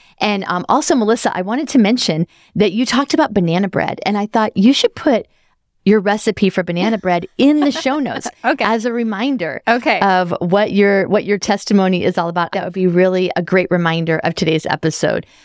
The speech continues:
Speaker 1: But, um, you know, you guys have been sending in your stories, and I want you just to hear one of the stories from Deborah from our Royal Palm campus. She said it's also known as the Fun Campus. Shout out to Royal Palm.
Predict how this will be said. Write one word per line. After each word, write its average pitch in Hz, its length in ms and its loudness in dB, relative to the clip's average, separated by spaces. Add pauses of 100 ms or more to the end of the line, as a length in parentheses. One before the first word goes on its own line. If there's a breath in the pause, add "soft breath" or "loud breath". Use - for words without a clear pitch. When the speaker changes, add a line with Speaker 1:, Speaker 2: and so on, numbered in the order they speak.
(140 soft breath)
Speaker 1:
But, 196 180 0
um, 185 160 -4
you 190 100 -6
know, 190 60 -4
you 190 180 -6
guys 196 300 -4
have 190 100 -8
been 180 140 -4
sending 202 400 -2
in 190 380 0 (180 soft breath)
your 214 260 6
stories, 196 680 0 (260 soft breath)
and 185 240 2 (140)
I 233 120 4
want 359 220 -2
you 349 60 -4
just 294 180 -6
to 226 80 2
hear 208 340 2
one 196 180 0
of 240 40 0
the 269 100 2
stories 214 360 0
from 190 140 0
Deborah 175 340 2
from 180 160 0
our 165 120 2
Royal 175 340 2
Palm 175 480 2
campus. - 600 -2
She 202 160 0
said 190 220 0
it's 185 120 -4
also 185 240 0
known 190 220 0
as 185 220 0
the 190 100 -2
Fun 185 280 -2
Campus. 208 440 0
Shout 180 240 -2
out 170 180 -2
to 180 80 -2
Royal 165 220 2
Palm. 156 400 0